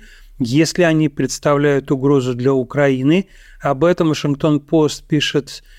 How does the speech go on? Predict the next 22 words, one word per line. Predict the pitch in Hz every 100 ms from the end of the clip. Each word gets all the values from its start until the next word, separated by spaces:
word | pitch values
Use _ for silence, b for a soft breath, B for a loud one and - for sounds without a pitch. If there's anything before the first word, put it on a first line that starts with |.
| b
со | - -
ссылкой | 147 - 165 143 - 156 147
на | 139 143 147 147
анонимного | 147 151 156 160 151 143 135
чиновника | - 147 147 139 139 131
в | 135
администрации | 123 135 135 135 - 143 135 - 139
президента | 131 135 131 120 135 127 127
С |
Ш | - - -
А, | 202 220 b b b
но | 147 175 220
при | 175
этом | 190 190 180
Вашингтон | 156 156 143 185 185
обеспокоен | 147 - 151 143 170 170
ударами | 156 139 156 147 143
Киева | 135 165 156 147
по | 143 151
российским | 143 - 151 - 143 139
радиолокационным | 139 131 135 135 - - 151 143 143
станциям, | - - 220 208 180 147